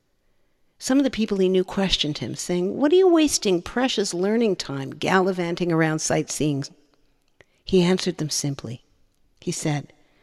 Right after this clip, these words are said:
"When I die and the Almighty asks me, 'Shimshon, did you see my Alps?' I want to be able to say that, yes, indeed I did, and they were beautiful."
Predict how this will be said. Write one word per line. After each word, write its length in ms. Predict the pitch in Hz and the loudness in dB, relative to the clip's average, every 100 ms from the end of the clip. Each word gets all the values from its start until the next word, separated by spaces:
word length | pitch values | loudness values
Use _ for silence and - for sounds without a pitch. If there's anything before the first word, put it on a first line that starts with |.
| _ - - | _ -16 -2
"When 160 | 165 | 2
I 160 | 185 202 | 4 4
die 560 | 196 180 180 147 139 - _ _ _ - | 4 2 2 0 -4 -12 _ _ _ -6
and 120 | 175 170 | 2 4
the 80 | |
Almighty 440 | 170 170 170 180 170 | 4 2 2 2 2
asks 400 | 170 165 - - | 0 -2 -4 -4
me, 160 | 143 | -4
'Shimshon, 600 | 139 - 151 - - 143 - _ _ _ _ _ - | -2 2 2 2 -2 -4 -8 _ _ _ _ _ -12
did 160 | 147 - | -8 -4
you 60 | |
see 260 | - - 220 | -2 2 2
my 200 | 160 147 | 2 -2
Alps?' 580 | 165 214 - - - - _ _ _ _ _ - | 0 0 -2 -10 -16 -20 _ _ _ _ _ -14
I 100 | - | -8
want 220 | 151 170 | -4 -2
to 60 | 175 | -2
be 200 | 156 160 | -2 -4
able 160 | 160 | -4
to 140 | 143 131 | -8 -8
say 340 | - 151 147 | -6 -2 -2
that, 340 | 147 - - 190 | -4 -8 -10 -10
yes, 480 | - - - - - _ _ _ - | -10 -10 -14 -18 -20 _ _ _ -14
indeed 460 | 135 - 151 156 | -12 -6 -4 -2
I 180 | 139 147 - | -2 -4 -4
did, 320 | 135 131 - _ _ _ _ - | -6 -6 -10 _ _ _ _ -18
and 120 | - | -12
they 120 | - 151 | -6 -4
were 140 | 139 | -6
beautiful." 640 | - 139 143 139 - - | -6 -6 -6 -6 -10 -12